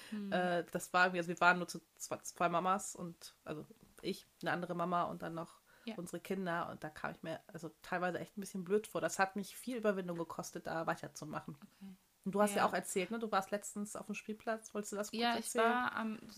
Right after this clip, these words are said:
Speaker 1: wir, ich war mit einer Freundin zusammen auf dem Spielplatz und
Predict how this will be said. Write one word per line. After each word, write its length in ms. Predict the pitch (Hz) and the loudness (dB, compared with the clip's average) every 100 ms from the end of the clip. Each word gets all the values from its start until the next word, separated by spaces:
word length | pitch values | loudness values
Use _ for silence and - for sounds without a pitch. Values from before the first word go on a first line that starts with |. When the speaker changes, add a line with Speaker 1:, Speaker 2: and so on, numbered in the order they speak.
| - | -16
Speaker 1:
wir, 280 | 202 208 196 - | -8 -8 -8 -12
ich 140 | - | 0
war 100 | 214 220 | 2 2
mit 80 | |
einer 120 | 196 214 | 2 -4
Freundin 400 | - 233 294 262 | 2 4 4 0
zusammen 220 | 233 220 | -2 -2
auf 80 | 196 | -4
dem 100 | 196 | -6
Spielplatz 480 | - 202 - 175 - | -6 -4 -2 -2 -2
und 240 | 170 175 | -8 -8